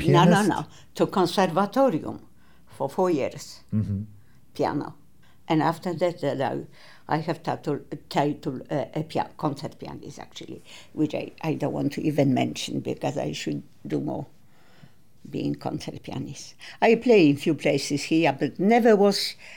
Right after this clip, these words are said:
Speaker 1: satisfied, and, mm, I, I didn't have the vibe that they need me, really.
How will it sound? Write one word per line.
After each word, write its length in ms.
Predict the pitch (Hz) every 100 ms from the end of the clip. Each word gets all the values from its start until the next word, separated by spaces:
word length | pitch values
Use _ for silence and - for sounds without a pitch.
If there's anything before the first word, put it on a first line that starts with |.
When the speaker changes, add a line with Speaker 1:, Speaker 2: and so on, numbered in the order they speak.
| - - - - -
Speaker 1:
satisfied, 880 | - 233 240 240 - 226 233 240 233 - - - - -
and, 340 | 190 190 180 - - - - -
mm, 300 | 190 202 - - - - -
I, 280 | 120 - - - - - -
I 260 | - 233 220 -
didn't 420 | 202 277 233 208 175
have 200 | 185 147
the 120 | 165
vibe 480 | 139 139 139 139 -
that 220 | 131 123
they 260 | 131 131 - - - - -
need 300 | 156 151 -
me, 220 | - 139 -
really. 380 | - 151 151